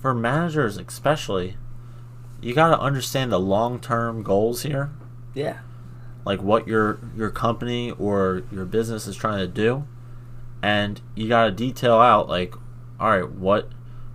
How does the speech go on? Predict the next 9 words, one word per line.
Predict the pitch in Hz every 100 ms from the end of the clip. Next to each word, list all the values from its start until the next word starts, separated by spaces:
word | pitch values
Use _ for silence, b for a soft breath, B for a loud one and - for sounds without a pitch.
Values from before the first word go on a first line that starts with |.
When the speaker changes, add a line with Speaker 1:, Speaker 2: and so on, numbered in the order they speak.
| -
Speaker 1:
what | 110
do | 107
I | 101
gotta | 101 98 95
do | 90 110 120 95 98 - - - - - - - - -
to | 95 92 90
reach | 92 107 -
these | 104 95 -
goals, | 92 92 92 104